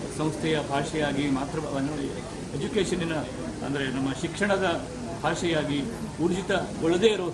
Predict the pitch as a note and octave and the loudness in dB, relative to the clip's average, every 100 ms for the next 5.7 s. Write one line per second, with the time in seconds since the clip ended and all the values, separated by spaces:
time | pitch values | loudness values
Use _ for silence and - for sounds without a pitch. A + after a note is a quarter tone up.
0 | D3+ C#3+ C3 A#2+ - C#3+ - - - - | -2 -2 -2 -4 -2 -4 -4 -6 -6 -4
1 | - E3+ A3 A#3 A#3 G#3 E3 E3 F3+ D#3 | -2 4 4 4 2 -2 -2 -2 -2 -2
2 | D#3 D#3 D3+ C3+ C#3+ C#3 C#3+ C#3+ E3 C3+ | -2 0 0 0 0 -2 0 0 0 0
3 | C#3+ C#3+ D3 E3 - - C#3 C#3+ - A#2 | -2 -2 -2 -2 -6 -6 -2 -2 -2 -2
4 | D#3 E3+ E3+ - F#3+ - - A#2+ - C3 | 0 2 0 0 -4 -4 -6 -4 -2 -2
5 | C3 A#2+ C3+ E3+ E3+ D3 | -2 0 2 2 2 0